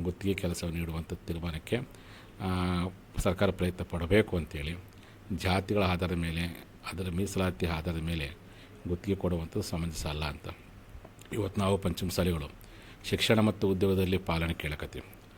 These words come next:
ಅದನ್ನು ಕೊಡಲಿಕ್ಕೆ ಸರ್ಕಾರ ನಮ್ಮ ಮೇಲೆ ಲಾಠಿ ಚಾರ್ಜ್ ಮಾಡ್ತು, ಮಾರಣಾಂತಿಕ ಹಲ್ಲೆ ಮಾಡ್ತು.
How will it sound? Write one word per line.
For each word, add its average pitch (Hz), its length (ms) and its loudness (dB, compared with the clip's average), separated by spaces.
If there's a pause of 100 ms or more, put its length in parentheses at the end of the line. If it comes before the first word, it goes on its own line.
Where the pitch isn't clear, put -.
(340)
ಅದನ್ನು 107 300 6
ಕೊಡಲಿಕ್ಕೆ 107 640 6
ಸರ್ಕಾರ 98 400 2
ನಮ್ಮ 95 180 4
ಮೇಲೆ 95 120 4
ಲಾಠಿ 87 300 0
ಚಾರ್ಜ್ 87 240 -2
ಮಾಡ್ತು, 82 320 -2
ಮಾರಣಾಂತಿಕ 82 560 0
ಹಲ್ಲೆ 78 180 0
ಮಾಡ್ತು. 76 360 -6